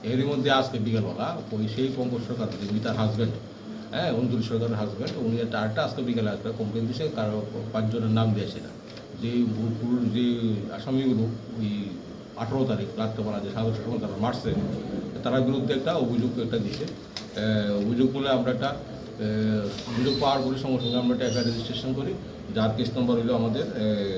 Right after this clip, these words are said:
ফোর্টি ফোর দুই হাজার পঁচিশ। আহ, সেকশনগুলো হলো সেভেনটি সেভেন, আহ, oblique three fifty one clause two,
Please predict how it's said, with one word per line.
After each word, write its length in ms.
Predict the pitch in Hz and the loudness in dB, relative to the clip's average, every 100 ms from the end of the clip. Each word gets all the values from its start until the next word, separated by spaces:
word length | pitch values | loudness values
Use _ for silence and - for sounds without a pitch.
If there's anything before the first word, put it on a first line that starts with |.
| 92 90 90 90 - - | -2 -4 -4 -6 -2 2
ফোর্টি 240 | 156 139 | 4 4
ফোর 140 | 120 | 4
দুই 160 | 110 120 | 6 4
হাজার 160 | 110 107 | 4 0
পঁচিশ। 320 | - - 85 | -4 -8 -10
আহ, 680 | - - - - - 120 113 | -10 -14 -14 -14 -10 -6 -4
সেকশনগুলো 500 | 123 - 147 147 147 | -4 -4 -4 2 2
হলো 140 | 143 | 2
সেভেনটি 340 | - 131 131 | 2 4 4
সেভেন, 260 | - 113 131 | 4 2 2
আহ, 880 | 160 - - - - 104 110 110 110 | -2 -8 -14 -14 -6 0 2 4 4
oblique 240 | 117 131 | 4 2
three 120 | 139 131 | 2 0
fifty 360 | 147 - 139 | -2 -2 2
one 100 | 135 | 2
clause 340 | 135 127 127 - | 2 2 0 0
two, 100 | 151 | -6